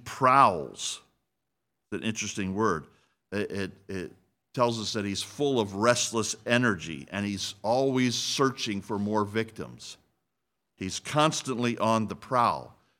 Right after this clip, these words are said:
In fact, in Job chapter one, when God asks Satan, "Where have you been?" he says, "Well, I've been walking up and down and back and forth on, on the planet, on earth."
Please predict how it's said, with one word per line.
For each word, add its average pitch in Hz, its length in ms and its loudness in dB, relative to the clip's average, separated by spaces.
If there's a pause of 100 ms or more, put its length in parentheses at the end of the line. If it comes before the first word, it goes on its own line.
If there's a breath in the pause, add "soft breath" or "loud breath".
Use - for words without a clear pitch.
(180)
In 95 40 -12
fact, 110 300 -2
in 95 160 -4
Job 127 340 4
chapter 113 400 0
one, 101 460 -2 (480 soft breath)
when 92 160 -6
God 110 320 4
asks 107 400 0
Satan, 117 340 0
"Where 104 140 2
have 95 120 0
you 92 60 -4
been?" 107 260 0
he 92 80 -6
says, 87 200 -10
"Well, 92 140 -2
I've 101 100 0
been 98 140 -4
walking 98 400 -2
up 92 160 -6
and 90 100 -6
down 90 260 -2
and 87 80 -8
back 90 260 -2
and 87 100 -10
forth 92 360 -4
on, 87 440 -8
on 85 160 -8
the 76 60 -14
planet, 85 440 -10 (1300)
on 87 220 -6
earth." - 340 -8